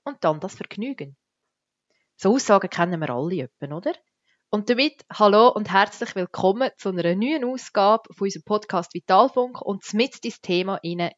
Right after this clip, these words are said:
Glaubenssätze. Durch Millionen tägliche Interaktionen seit Kindheit an sind unsere Denk- und Verhaltensmuster geformt und konditioniert worden. Oftmals, um vor allem ein verantwortungsvolles und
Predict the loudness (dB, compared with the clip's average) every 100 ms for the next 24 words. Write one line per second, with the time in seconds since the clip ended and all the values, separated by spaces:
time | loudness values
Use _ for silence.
0 | 0 2 2 -2 -12 -14 -14 _ -20 _
1 | _ _ _ 0 2 4 8 8 8 6
2 | 4 4 2 -2 0 -2 -2 -2 -2 -4
3 | -2 0 0 -2 -8 -10 -8 -8 -2 -2
4 | 0 0 0 0 -6 -8 -6 -6 2 2
5 | 2 -6 -12 -8 0 2 0 -4 -14 -12
6 | -12 -10 -12 -2 -2 -2 -6 -12 -6 -4
7 | -4 -8 -8 -8 -8 -8 -14 -12 -16 _
8 | _ 6 6 4 4 6 6 0 0 0
9 | 0 0 6 6 6 2 -4 -10 -4 -2
10 | -2 -2 -6 -6 -14 -6 -4 -4 -8 -8
11 | -8